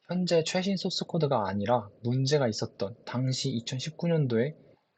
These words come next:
취약점이 존재했었던 소스 코드 버전이 필요하고, 해당 버전으로 직접 빌드를 할 수 있어야 됩니다. 어, 저는 강좌를 준비하면서 미리 해당 버전을 구해서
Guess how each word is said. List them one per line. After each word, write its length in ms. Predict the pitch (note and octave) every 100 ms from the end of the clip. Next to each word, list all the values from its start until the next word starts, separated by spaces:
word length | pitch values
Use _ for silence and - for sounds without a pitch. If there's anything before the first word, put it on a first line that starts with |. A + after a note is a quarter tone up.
| _ _
취약점이 440 | F3+ F3+ F3+ D3+
존재했었던 720 | - A#2 A#2+ C#3+ - - C#3
소스 260 | C3+ D#3 -
코드 280 | D3+ C3 B2
버전이 420 | A#2 A2 A2 C3
필요하고, 600 | - C3+ B2+ G#2 - G2+ - - _ _ -
해당 220 | D#3+ E3
버전으로 580 | B2 A2+ B2 A2 A2 C#3+ - -
직접 240 | - - -
빌드를 360 | A#2+ A#2 B2+
할 80 | C#3
수 120 | -
있어야 280 | G#2 - G#2+
됩니다. 440 | F#2+ F2+ F#2 F#2+ - - - _ _ _ _ _
어, 200 | A2+ A2 A2+
저는 280 | B2 B2+
강좌를 420 | A#2+ B2 C3 D3 C#3
준비하면서 720 | - A#2 B2+ C3 B2 C#3+ A2
미리 500 | A2+ A2+ B2 A#2+ A#2 - -
해당 240 | E3 D#3
버전을 400 | A#2+ A2+ A#2 A2+
구해서 480 | A2+ A#2 G#2+ A2+ A2